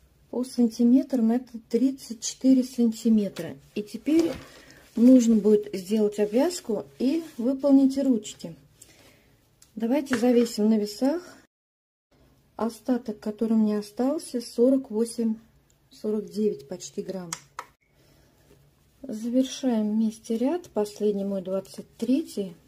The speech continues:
У вас может быть другой ряд. Вы смотрите, как вам больше нравится. Последний у меня столбик рельефный. И соединяемся.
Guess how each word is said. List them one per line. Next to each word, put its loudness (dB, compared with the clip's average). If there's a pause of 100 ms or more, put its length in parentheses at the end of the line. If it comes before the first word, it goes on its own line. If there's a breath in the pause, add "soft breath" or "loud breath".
(180)
У -2
вас 0
может 2
быть -4
другой 0
ряд. 2 (600 soft breath)
Вы -6
смотрите, -2
как -8
вам -2
больше -8 (100)
нравится. -10 (500 soft breath)
Последний 0
у 4
меня 2
столбик -6
рельефный. -4 (1160 soft breath)
И 0
соединяемся. 0